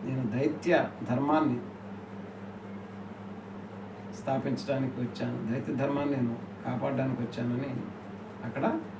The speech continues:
ముహమ్మదుల వారు చెప్పు, భోజరాజుకి చెప్పినట్లుగా మనం గమనిస్తాం. అంటే దైత్య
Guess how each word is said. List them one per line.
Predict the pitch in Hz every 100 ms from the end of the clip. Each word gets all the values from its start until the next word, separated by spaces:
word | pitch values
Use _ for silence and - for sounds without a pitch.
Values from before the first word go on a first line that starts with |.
| - - - - - 113
ముహమ్మదుల | 117 120 135 131
వారు | 127 143
చెప్పు, | - 120 - - - - - 107
భోజరాజుకి | 131 151 156 131 123 - 131
చెప్పినట్లుగా | 117 135 127 117 135 - - - -
మనం | - - -
గమనిస్తాం. | 123 117 -
అంటే | -
దైత్య | 87 143 160 165 175